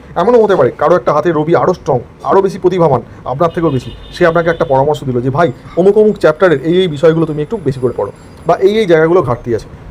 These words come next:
সে কিন্তু বলতে পারবে। কোনো রকম আংটি, মাদুলি, তাবিজ এসবে যাবেন না। আমি যেটা বললাম, পরামর্শ দিলাম, সেটা করুন। এই হাত অবশ্যই একদিন সফল হবে, এটুকু আমি গ্যারান্টি দিতে পারি। ভালো থাকবেন। যারা ভিডিওটা দেখলেন, জানাবেন কেমন হয়েছে কমেন্ট করে।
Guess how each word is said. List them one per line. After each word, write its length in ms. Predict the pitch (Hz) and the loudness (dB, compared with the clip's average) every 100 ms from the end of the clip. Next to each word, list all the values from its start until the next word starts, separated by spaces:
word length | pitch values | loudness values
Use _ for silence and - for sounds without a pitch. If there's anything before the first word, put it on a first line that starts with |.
| - - - - - - | -20 -20 -20 -20 -10 -6
সে 60 | |
কিন্তু 220 | 170 165 | -4 -2
বলতে 240 | 143 131 127 | 0 2 2
পারবে। 200 | 113 104 - | 0 -2 0
কোনো 140 | 175 | 2
রকম 220 | 175 160 | 4 2
আংটি, 300 | 139 147 139 | 2 0 -2
মাদুলি, 320 | 143 131 151 143 | 0 0 0 0
তাবিজ 400 | 135 127 143 - 160 | 0 -2 -4 -8 -4
এসবে 200 | 180 160 | 0 2
যাবেন 240 | 127 151 | 4 2
না। 120 | 185 - - | 0 -6 -8
আমি 140 | 147 | -6
যেটা 160 | 180 175 | 0 2
বললাম, 260 | 131 139 - - | 2 0 -2 0
পরামর্শ 320 | 123 139 139 | 0 0 -4
দিলাম, 200 | 127 165 | -2 -2
সেটা 160 | - 131 | -2 -4
করুন। 280 | 151 214 247 - - | 0 -2 -4 -14 -2
এই 100 | 202 | 0
হাত 160 | 202 175 | 2 2
অবশ্যই 380 | 139 175 - | 0 0 0
একদিন 200 | 208 175 | 0 2
সফল 260 | 175 175 185 | 0 0 2
হবে, 140 | 196 247 - 143 | 2 0 -8 -8
এটুকু 180 | 151 | -4
আমি 100 | 180 | -4
গ্যারান্টি 300 | 185 120 139 | 0 0 0
দিতে 160 | 131 120 | -4 -2
পারি। 140 | 110 | -4
ভালো 200 | 104 135 | -2 -2
থাকবেন। 260 | 151 175 226 - - | 0 2 0 -2 -2
যারা 120 | 135 139 | 2 2
ভিডিওটা 320 | 131 151 165 | 2 2 2
দেখলেন, 260 | 151 175 | 2 0
জানাবেন 280 | 165 127 170 | 0 0 0
কেমন 180 | 175 175 | 0 -2
হয়েছে 160 | 185 185 | -2 0
কমেন্ট 260 | 175 180 | 0 2
করে। 100 | 196 | 0